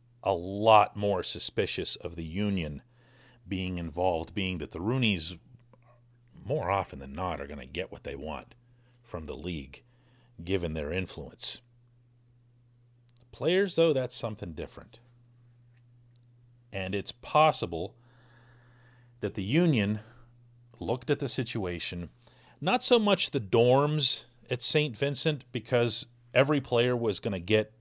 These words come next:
his own room, which is unusual, actually unprecedented at Saint Vincent.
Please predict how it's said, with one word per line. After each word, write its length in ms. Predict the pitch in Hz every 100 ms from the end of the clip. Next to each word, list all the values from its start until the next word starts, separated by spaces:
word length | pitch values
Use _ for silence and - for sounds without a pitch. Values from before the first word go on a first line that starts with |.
| _
his 240 | - 104
own 240 | 104 107 98
room, 320 | 95 110 147
which 220 | 110 -
is 80 | 87
unusual, 720 | 87 85 85 90 110 131 156 - _ _ _ _
actually 320 | 90 98 - 76
unprecedented 800 | 71 - 87 - 101 110 139 - _ _ _ _ _ _ _ -
at 100 | -
Saint 300 | - 98 82
Vincent. 400 | 90 87 143 131